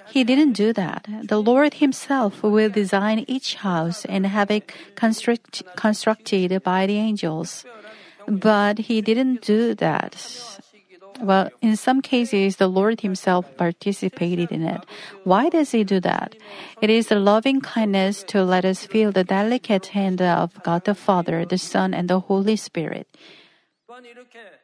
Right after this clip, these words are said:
Also, the Lord, who is building the houses with so much de-, delicacy, and God the Father, who is watching this Lord,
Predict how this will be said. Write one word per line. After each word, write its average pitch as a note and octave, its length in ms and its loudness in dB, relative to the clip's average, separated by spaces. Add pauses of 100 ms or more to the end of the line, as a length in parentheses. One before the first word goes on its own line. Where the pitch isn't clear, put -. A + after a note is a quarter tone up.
Also, C#4 380 4
the A3+ 140 2
Lord, A#3 400 4
who A3+ 180 0
is A3+ 240 -2
building A3 380 2
the F#3+ 180 -4
houses G3 460 2
with F3+ 280 0
so C4 320 2
much C#4+ 340 2
de-, G#3+ 140 2 (240)
delicacy, G3+ 1080 0
and F#3 180 0
God A3+ 200 0
the C#4 80 2
Father, F3+ 440 -2
who F#3+ 100 -2
is F#3+ 140 -2
watching G3 540 -4
this F#3 260 -6
Lord, F3+ 400 -2